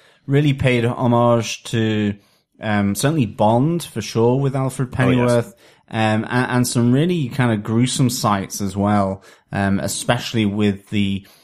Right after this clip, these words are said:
Speaker 1: uh, the hangings of, of political opponents in the street. Um, I, I, I thought this was really, uh, really good. And
Speaker 2: Yeah.
Speaker 1: of course,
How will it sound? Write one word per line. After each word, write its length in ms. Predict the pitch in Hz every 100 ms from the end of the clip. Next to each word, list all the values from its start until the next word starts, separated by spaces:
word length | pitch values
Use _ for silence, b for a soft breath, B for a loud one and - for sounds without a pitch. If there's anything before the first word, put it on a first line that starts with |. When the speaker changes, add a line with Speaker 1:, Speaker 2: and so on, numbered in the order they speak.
| b -
Speaker 1:
uh, 360 | 101 98 98
the 160 | - 101
hangings 680 | 107 113 113 107 101 95 -
of, 300 | 101 98 -
of 320 | 98 95 -
political 480 | - 107 - - 101
opponents 640 | - 107 107 98 82 -
in 220 | - 101
the 80 | 98
street. 640 | 92 - 107 101 87 - b b b _
Um, 360 | - 101 98 98
I, 140 | 104
I, 340 | - 147 165 160
I 40 |
thought 200 | 165 151
this 180 | 127 107
was 180 | 107 101
really, 600 | 101 107 104 101 98 98 b b -
uh, 180 | 98 -
really 280 | 101 98 95
good. 260 | 104 104
And 160 | - 107
Speaker 2:
Yeah. 60 |
Speaker 1:
of 80 | 104
course, 420 | - 113 104 -